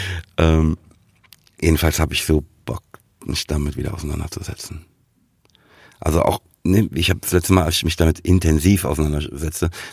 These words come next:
ne, hab ich so wunderbare, also erstmal macht's mir unfassbare Freude, ne, mit meinen Händen was zu machen. Alles ist ein Einzelstück, was dabei rauskommt. Ähm, aber ich hab dabei auch so wunderbare Rückschlüsse auf meine andere Tätigkeit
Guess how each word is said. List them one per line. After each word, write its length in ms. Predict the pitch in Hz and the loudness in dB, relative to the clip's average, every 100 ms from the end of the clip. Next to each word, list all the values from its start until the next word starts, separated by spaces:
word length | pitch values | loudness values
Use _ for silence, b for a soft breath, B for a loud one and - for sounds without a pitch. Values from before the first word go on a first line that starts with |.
| - | -2
ne, 100 | 80 | 0
hab 100 | 78 | 0
ich 60 | |
so 200 | - 90 | 2 2
wunderbare, 560 | 85 92 85 80 82 80 B B | 4 4 4 4 2 2 B B
also 140 | 82 | -6
erstmal 220 | 85 87 | -2 0
macht's 200 | 78 80 | 0 -2
mir 100 | 90 | -4
unfassbare 480 | 80 87 82 - 78 | -2 -2 -2 -2 -4
Freude, 400 | 73 78 80 101 - _ _ _ | -2 0 0 0 -4 _ _ _
ne, 180 | - 85 - | -4 -4 -6
mit 260 | 64 - 62 | -8 -6 -2
meinen 140 | 76 | 0
Händen 260 | 80 85 90 | 2 2 0
was 160 | 85 | -2
zu 80 | - | 0
machen. 240 | 85 85 90 B B | 2 2 0 B B
Alles 280 | - 85 92 | 0 2 4
ist 140 | 82 80 | 2 0
ein 80 | |
Einzelstück, 540 | - 87 82 87 - - - _ - | 2 2 0 -2 -2 -6 -10 _ -12
was 120 | 90 | -6
dabei 180 | 82 87 | -2 0
rauskommt. 540 | 82 87 - 92 107 B B B B B - | 0 -4 -2 -4 -4 B B B B B 0
Ähm, 240 | 82 82 85 B B B - | 2 2 -2 B B B -6
aber 220 | - 82 | 0 2
ich 140 | 87 87 | 2 0
hab 100 | 85 | 0
dabei 260 | 85 82 | 0 2
auch 120 | - - | 0 -2
so 160 | 85 | 0
wunderbare 540 | 82 85 82 82 78 78 | 2 4 2 2 0 0
Rückschlüsse 500 | 85 - 80 - 71 | -2 0 -2 0 -2
auf 120 | 76 | 2
meine 220 | 82 80 | 2 2
andere 260 | 98 98 82 | 2 2 2
Tätigkeit 600 | 82 76 - - 76 | 0 -2 -4 -2 -4